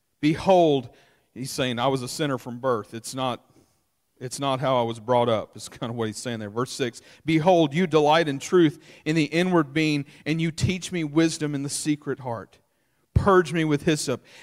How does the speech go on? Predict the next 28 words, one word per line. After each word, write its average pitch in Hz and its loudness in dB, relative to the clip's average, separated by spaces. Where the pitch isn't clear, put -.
and 147 -2
I 151 2
shall 156 2
be 143 0
clean. 143 -2
Wash 160 4
me, 156 0
and 135 0
I 147 0
shall 151 2
be 143 2
whiter 160 2
than 139 -4
snow. 123 -8
Let 147 0
me 147 -2
hear 143 2
joy 120 0
and 131 -8
gladness. 127 -2
Let 160 2
the 156 0
boin-, 160 0
bones 165 0
that 131 -10
you 147 -2
have 139 -4
broken 135 2